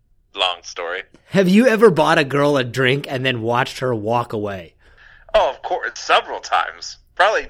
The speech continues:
Speaker 1: dozens of times.
Speaker 2: Wow. What was that like for you? Were you crushed?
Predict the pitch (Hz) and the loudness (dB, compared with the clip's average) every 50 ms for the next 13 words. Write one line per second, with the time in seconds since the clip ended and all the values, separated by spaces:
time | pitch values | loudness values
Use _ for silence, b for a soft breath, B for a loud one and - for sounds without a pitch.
0 | - - 135 143 165 185 180 156 139 117 101 95 90 82 - - 95 87 82 82 | -6 -2 0 0 0 0 -2 -6 -16 -16 -12 -12 -12 -10 -6 -2 -2 0 0 -2
1 | 78 76 - - - _ _ _ _ _ _ _ _ _ _ _ _ 226 135 110 | -6 -10 -18 -20 -20 _ _ _ _ _ _ _ _ _ _ _ _ -18 -14 -10
2 | 117 110 107 110 123 131 127 123 120 110 104 101 98 90 117 147 185 202 220 190 | -6 -4 -2 0 2 2 2 2 0 -2 -6 -8 -8 -4 0 4 6 6 6 6
3 | 156 160 160 147 127 131 151 165 156 - - - 143 120 110 104 98 95 90 - | 4 0 -2 -2 0 2 2 2 2 -2 -6 -6 -4 -4 -4 -6 -8 -10 -12 -18
4 | _ _ _ _ - - 139 143 156 151 135 - - 147 139 143 185 - 147 - | _ _ _ _ -4 0 2 2 2 2 -2 0 2 4 6 6 6 4 4 2